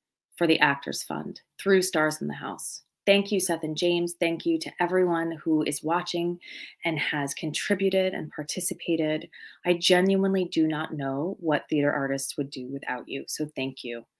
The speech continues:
I just wanna say very briefly, I don't know if you saw recently, the New York Times released an article about artists losing our health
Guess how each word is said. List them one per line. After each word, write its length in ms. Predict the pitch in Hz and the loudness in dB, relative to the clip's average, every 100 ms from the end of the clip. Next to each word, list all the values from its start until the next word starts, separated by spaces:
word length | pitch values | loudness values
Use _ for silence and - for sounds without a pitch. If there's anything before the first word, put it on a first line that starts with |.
| - - - - | -20 -20 -12 -4
I 60 | |
just 180 | 180 190 | -2 4
wanna 140 | 202 | 6
say 200 | 196 196 | 6 6
very 220 | 170 170 170 | 6 6 6
briefly, 560 | 170 160 156 170 160 165 156 | 6 2 4 4 4 4 2
I 80 | |
don't 160 | 165 165 | 0 0
know 80 | 160 | -2
if 80 | 156 | 0
you 80 | 156 | -2
saw 240 | - 143 | 0 2
recently, 380 | 143 147 147 151 | 2 0 -2 -4
the 80 | 147 | -2
New 80 | 147 | -2
York 220 | 139 143 | -2 -2
Times 380 | - 151 147 147 | -6 -4 -4 -4
released 260 | 143 143 147 | -2 -2 -2
an 60 | |
article 540 | - 143 147 143 139 147 - | -2 -2 -2 -2 -2 -4 -4
about 220 | 135 135 147 | -2 -2 0
artists 340 | 143 143 - | -2 -2 0
losing 400 | 147 143 143 139 - _ | 0 0 -2 -4 -10 _
our 80 | 139 | -8
health 240 | - 143 | -4 -6